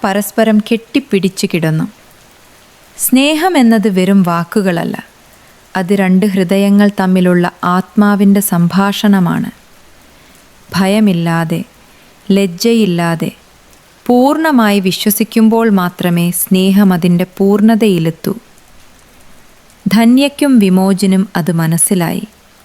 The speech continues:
സ്നേഹമെന്നത് പരസ്പരം അംഗീകരിക്കുന്നതും വിശ്വസിക്കുന്നതും ഒന്നിച്ചു മുന്നോട്ടു പോവുന്നതുമാണ്. അവസാനം പ്രണയമൊരു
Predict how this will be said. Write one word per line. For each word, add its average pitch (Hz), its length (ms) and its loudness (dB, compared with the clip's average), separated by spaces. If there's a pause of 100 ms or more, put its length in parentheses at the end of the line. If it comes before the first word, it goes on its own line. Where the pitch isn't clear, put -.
(560)
സ്നേഹമെന്നത് 240 1000 0 (680)
പരസ്പരം 247 600 -2 (200)
അംഗീകരിക്കുന്നതും 233 1000 2 (440)
വിശ്വസിക്കുന്നതും 202 960 0 (640)
ഒന്നിച്ചു 311 720 0
മുന്നോട്ടു 214 580 2
പോവുന്നതുമാണ്. 175 840 0 (1400)
അവസാനം 196 560 0 (580)
പ്രണയമൊരു 190 640 2